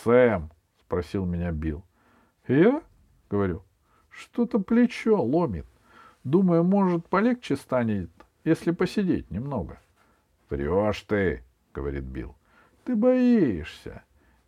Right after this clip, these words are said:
Тебя он хотел сжечь на рассвете, и ты боишься, что он так и сделает. И сжёг бы, если бы нашёл спички. Ведь это просто ужас, Сэм.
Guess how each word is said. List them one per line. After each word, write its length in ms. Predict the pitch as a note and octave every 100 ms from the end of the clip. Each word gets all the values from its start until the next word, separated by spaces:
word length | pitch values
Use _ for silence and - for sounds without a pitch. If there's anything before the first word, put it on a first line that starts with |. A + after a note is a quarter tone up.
| -
Тебя 420 | D#2+ F2 A#2 C3+
он 100 | B2+
хотел 500 | - G2 F2+ A#2+ A#2+
сжечь 520 | E2+ D#2+ A2+ B2 -
на 120 | A2 G#2
рассвете, 720 | G#2+ - A2+ B2 B2 - C#2+
и 20 |
ты 160 | - C#2+
боишься, 760 | E2 F#2 A2 C#3 - - - -
что 260 | - F2
он 120 | F2
так 340 | E2 G2+ G#2 A2+
и 60 |
сделает. 680 | G2+ F2+ F2 A2 - - A#2+ _ _ - - _
И 160 | A3 A3+
сжёг 720 | E3 A2+ G2+ G#2 A#2 B2+ C3+
бы, 280 | C3 F#2+ - _ _
если 280 | - D#2 -
бы 160 | C2+ D2+
нашёл 420 | F2 - F2+ D#2
спички. 640 | - _ D#2 - - _ _ _ _ _ _
Ведь 160 | E2+ E2+
это 200 | E2 G2
просто 420 | - G#2 G#2 -
ужас, 500 | A2 A2+ A2 F2 F2+ - -
Сэм. 360 | G#2+ G2 D2